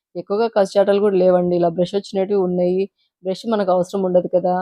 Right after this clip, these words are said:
పొరక ఎలాగో ఇంట్లోనే ఉంటుంది, పొరకతోనే కదా మనం కసు ఎత్తేది అనేసి only చాటల కోసం చూశాను, కానీ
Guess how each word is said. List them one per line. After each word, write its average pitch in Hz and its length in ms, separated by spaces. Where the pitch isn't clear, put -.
పొరక 196 280
ఎలాగో 190 320
ఇంట్లోనే 185 380
ఉంటుంది, 175 400
పొరకతోనే 185 540
కదా 185 180
మనం 175 220
కసు 175 280
ఎత్తేది 180 300
అనేసి 220 260
only 180 200
చాటల 180 320
కోసం 190 280
చూశాను, 175 380
కానీ 202 200